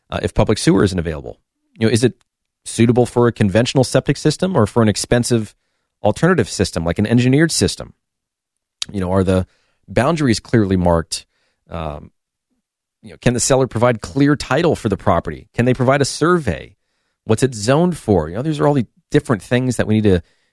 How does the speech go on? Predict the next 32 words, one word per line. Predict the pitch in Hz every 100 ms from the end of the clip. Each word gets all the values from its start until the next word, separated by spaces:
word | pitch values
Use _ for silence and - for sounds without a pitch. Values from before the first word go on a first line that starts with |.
| -
be | 120 117
aware | 92 107 143
of | 98 85
from | - 107
kind | 104 117
of, |
like, | 95 -
a |
legal | 80 131 135
perspective. | - 87 - 82 65 - 67 -
You |
know, | 92
was | 107 107
the | -
land | 104 113 117
formerly | 113 120 120 110
used | 95 110 120 117 -
to | 101 92 - _ _ _ _
store | - - - 123 123
old | 135 117
vehicles | 117 156 - 98 78 76 -
or | 92
<laughs> | - - 120
farm | - _ - 123 147 143
chemicals, | - 104 90 90 78
industry | 110 165 - 113
chemicals, | 92 101 90 87 73 71 - _ _ _ -
other | 143 131
toxins, | - 85 - 78 62 - -
you | 98
know, |
buried | 95 87 107 120 120 113